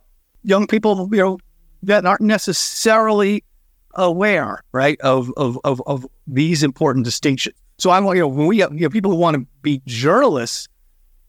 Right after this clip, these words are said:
you know, we want them to understand what is the value add that they bring to the equation. And what are those skill-,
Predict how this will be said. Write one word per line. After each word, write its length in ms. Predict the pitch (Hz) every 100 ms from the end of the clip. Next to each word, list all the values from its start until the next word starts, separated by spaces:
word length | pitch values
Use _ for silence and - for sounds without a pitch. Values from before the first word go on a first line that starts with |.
| _ _ _ _ _
you 100 | 160
know, 160 | 117 113
we 220 | 117 156
want 200 | 196 170
them 140 | 165 156
to 60 |
understand 640 | 151 139 - 180 165 131 117
what 260 | 147 175
is 180 | 185 143
the 100 | 143
value 520 | 123 147 151 143 135 127
add 400 | 131 123 104 - _ _
that 160 | 127 -
they 540 | 117 127 135 139 135 - -
bring 520 | 120 127 127 123 127 - _ _ -
to 500 | 127 120 123 131 - _ _ _ _ _ _ _
the 120 | 135
equation. 480 | 127 - 143 123 - - _ _ _
And 120 | 110
what 140 | 123
are 40 | 123
those 240 | 123 123
skill-, 380 | - - 185 175